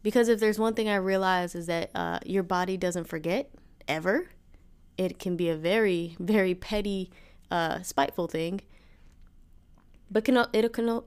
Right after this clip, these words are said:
it can also be forgiving. It can also allow for healing. And I think when you respect your body and your emotions, it can be so beneficial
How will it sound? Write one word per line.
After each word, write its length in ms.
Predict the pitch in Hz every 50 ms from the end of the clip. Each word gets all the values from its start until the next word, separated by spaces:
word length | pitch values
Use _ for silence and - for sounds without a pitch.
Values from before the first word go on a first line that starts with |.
| -
it 120 | - 220 -
can 160 | - 220 - - 170
also 300 | 185 220 202 - - 214
be 160 | 202 185 190 185
forgiving. 560 | - - 175 165 165 160 - - - - -
It 140 | - 190 196
can 140 | - 196 -
also 640 | - - 190 202 - - 202 196 190 190 185 185 - - - - - - - - - - - - - - - - -
allow 480 | - 185 180 175 170 175 175 175 175 175
for 220 | 170 - - 165
healing. 560 | 165 165 - 170 175 170 165 160 - - 190 - - - - - _ _ - - -
And 340 | - 180 180 175 170 - - -
I 80 | 185 180
think 380 | - - 185 180 175 180 -
when 220 | - 180 175 175 170
you 200 | 170 175 170 170
respect 680 | 170 170 165 - - - - - 180 180 180 - - -
your 100 | 180 165
body 540 | 175 - 170 165 170 175 175 170 170 170 170
and 100 | 170 170
your 140 | 170 170
emotions, 800 | 165 165 170 170 175 180 - - 180 170 165 165 165 160 - - - - - - - - - - - - - - - _ - - - - - -
it 140 | - 185 185
can 140 | - 196 180
be 100 | 190 190
so 240 | 175 - - 196 190
beneficial 840 | 175 180 185 180 175 165 - - 175 175 - - 165 - 156 175